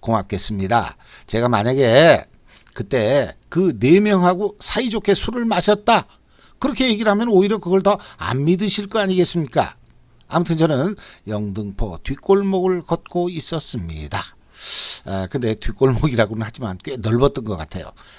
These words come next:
에, 차량 두 대는 다닐 수 있는 길, 하지만 사람들로 북적여서 차는 없는 거리, 에, 그랬던 것 같습니다. 거길 저는 싸제 친구 두 명이랑 걷고 있었는데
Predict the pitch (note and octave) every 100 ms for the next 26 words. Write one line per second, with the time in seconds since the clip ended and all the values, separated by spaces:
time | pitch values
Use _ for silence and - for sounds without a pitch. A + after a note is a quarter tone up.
0 | - G3+ F#3 - D#3+ E3 D#3+ - A2 A2
1 | G#2+ G#2 E3+ E3+ A2+ A#2+ G2+ - G#2 F#2
2 | F2 E2 G#2 F2+ - - - - A#2 A#2+
3 | A2+ G2+ F2 F2+ E2+ E2+ E2 G2+ D#3 -
4 | - D3+ A#2 G#2+ G#2+ C3 D3+ - - -
5 | - D#3+ D#3+ F3 - G#2 C3+ F3 E3 B2+
6 | F#2 _ _ _ - E2 - G#2 F#2+ D#2+
7 | B1+ - C#2 - - - - - B2 A#2+
8 | A2 D#3 _ - G2 G#2 - C#3 C#3 C3+
9 | - E3+ C#3+ D3+ G2 G#2+ G#2 A2 B2 C#3
10 | E3 A#2+ - C3+ A2+ - F2+ D#2+ D#2+ A#2+